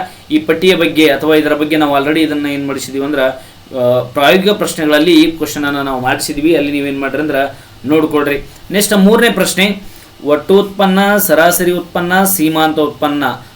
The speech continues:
ಉದಾಹರಣೆ ಸಹಿತ ವಿವರಿಸಿ ಅಂತೇಳಿ ಅಂದಾಗ, ಒಟ್ಟು ಉತ್ಪನ್ನ ಎಂದರೆ ಒಂದು ನಿರ್ದಿಷ್ಟ ಸಮಯದಲ್ಲಿ ನಿರ್ದಿಷ್ಟ ಸ್ಥಳದಲ್ಲಿ ಎಲ್ಲಾ ಉತ್ಪಾದನಾಂಗಗಳನ್ನು ಬಳಸಿಕೊಂಡು ಏನ್ ಮಾಡ್ತೀವಿ ಅಂದ್ರ ಸರಕು ಮತ್ತು ಸೇವೆಗಳನ್ನು ಉತ್ಪಾದಿಸ್ತೀವಿ, ಅದು ಒಟ್ಟು ಉತ್ಪನ್ನ ಆಗ್ತದ. ಒಂದು ಘಟಕದ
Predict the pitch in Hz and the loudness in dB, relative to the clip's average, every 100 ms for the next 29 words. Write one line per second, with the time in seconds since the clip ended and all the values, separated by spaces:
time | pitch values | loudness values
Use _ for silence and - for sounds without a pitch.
0 | - 127 160 185 196 190 165 156 190 185 | -14 -6 0 2 4 2 2 0 2 0
1 | 147 139 139 - 131 127 131 127 123 123 | 2 -2 -4 -4 -4 -4 -4 -4 -2 0
2 | 120 127 117 - - - 156 165 233 214 | 0 -2 -4 -10 -14 -2 -2 0 2 2
3 | - 170 160 147 131 120 120 160 185 - | 0 -4 -2 0 -2 -2 0 -2 -4 -14
4 | - 139 143 143 139 196 190 202 156 143 | -10 -6 -2 -2 0 0 0 -2 0 0
5 | 139 139 165 185 - 131 165 208 196 180 | 0 0 0 0 -6 -4 -2 0 0 -2
6 | 147 139 143 170 170 170 - - 135 135 | -2 -2 0 2 2 0 -4 -10 -4 2
7 | 175 214 208 196 220 - 156 151 190 165 | 4 4 4 2 2 4 4 2 2 2
8 | 160 156 147 143 135 143 143 143 139 139 | 2 2 2 0 0 -4 -4 -2 -2 -4
9 | 135 143 156 147 139 - - - 143 190 | -4 -2 0 2 0 -2 -10 -6 -2 0
10 | 196 180 165 165 156 151 147 147 143 135 | 0 0 -2 0 2 2 0 0 -2 -4
11 | - 139 135 - 139 131 131 131 160 165 | -2 -2 -2 -6 -4 -2 -2 -2 -2 -2
12 | 165 160 160 156 - 175 196 - - - | -2 0 0 0 0 0 0 -2 -16 -4
13 | 143 202 233 190 196 196 196 196 | 0 4 4 4 2 4 6 6